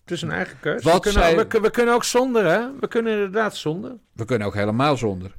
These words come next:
Speaker 1: Ja.
Speaker 2: Ja. Nee, zeg het maar. Hoeveel, hoeveel afleveringen krijgen ze nog de kans? Wa-, wanneer trekken wij de stekker eruit wegens dat, wegens, zeg maar, dat wij anders losers zijn?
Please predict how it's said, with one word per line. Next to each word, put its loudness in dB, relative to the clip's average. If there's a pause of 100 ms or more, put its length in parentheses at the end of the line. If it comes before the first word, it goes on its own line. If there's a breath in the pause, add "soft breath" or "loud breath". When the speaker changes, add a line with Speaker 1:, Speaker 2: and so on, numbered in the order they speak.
(240)
Speaker 1:
Ja. -4 (640 soft breath)
Speaker 2:
Ja. -12 (240)
Nee, -2
zeg -2
het -6
maar. -2
Hoeveel, 0
hoeveel 2
afleveringen 0
krijgen 0
ze -12
nog -2
de 0
kans? -10 (360)
Wa-, -2
wanneer 0
trekken 0
wij 0
de -4
stekker -4
eruit -2
wegens -2 (380 loud breath)
dat, -4 (380)
wegens, -4
zeg -2
maar, -2
dat -2
wij -2
anders -4
losers -2
zijn? -4